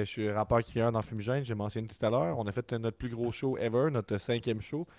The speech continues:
Euh, donc là, vous voyez toutes les bands qui ont fait, euh, notre première partie en haut, Rancid, Mon Oncle Serge Anonymous, Voivode, Black Tabou,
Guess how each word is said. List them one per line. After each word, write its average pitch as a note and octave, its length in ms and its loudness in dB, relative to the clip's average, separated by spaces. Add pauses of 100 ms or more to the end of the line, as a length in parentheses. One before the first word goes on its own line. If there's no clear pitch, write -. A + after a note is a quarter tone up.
(260)
Euh, G#2+ 180 -4
donc A2 240 -12
là, B2+ 100 -4
vous A#2+ 60 -6
voyez A#2 380 -4
toutes - 180 -12
les B2 140 0
bands B2 220 10
qui A#2+ 100 6
ont G#2 60 10
fait, A#2+ 220 4
euh, A#2 40 2
notre G#2+ 180 0
première A2 280 2
partie A#2+ 420 2
en G2+ 100 8
haut, D3 460 8
Rancid, C3 840 2
Mon G2+ 140 0
Oncle F#2 120 -6
Serge F#2 220 -2
Anonymous, A2 720 0
Voivode, B2 800 4 (320)
Black G2+ 280 0
Tabou, B2 600 4